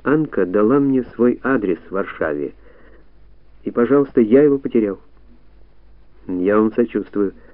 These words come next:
но чем же я могу вам помочь?" Мне пришло в голову, что в регистрационной книге пансионата записывается место постоянного жительства приезжих. Я сел в поезд и появился здесь у вас.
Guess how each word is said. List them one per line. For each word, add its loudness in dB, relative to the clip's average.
но 0
чем 4
же 6
я 4
могу 0
вам -4
помочь?" -8
Мне 6
пришло 2
в -2
голову, 6
что 2
в 0
регистрационной 2
книге 0
пансионата 2
записывается 2
место 2
постоянного 2
жительства 0
приезжих. -6
Я 6
сел 4
в -12
поезд 4
и 2
появился 0
здесь -2
у -4
вас. -6